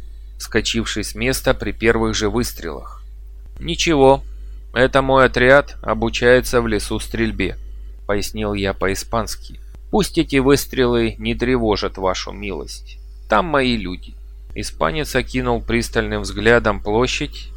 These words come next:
и увидел отряд Вагуры, стоявший на прежнем месте, и безмерно удивился.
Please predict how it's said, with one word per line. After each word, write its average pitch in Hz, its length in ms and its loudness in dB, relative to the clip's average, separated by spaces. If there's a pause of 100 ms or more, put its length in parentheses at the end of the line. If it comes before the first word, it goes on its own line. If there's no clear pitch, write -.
и 113 80 -2
увидел 113 440 4
отряд 107 340 4
Вагуры, 120 540 2 (360)
стоявший 123 600 2
на 131 120 -2
прежнем 113 460 -2
месте, - 460 -6 (580)
и 107 80 -4
безмерно 110 600 0
удивился. 123 600 -2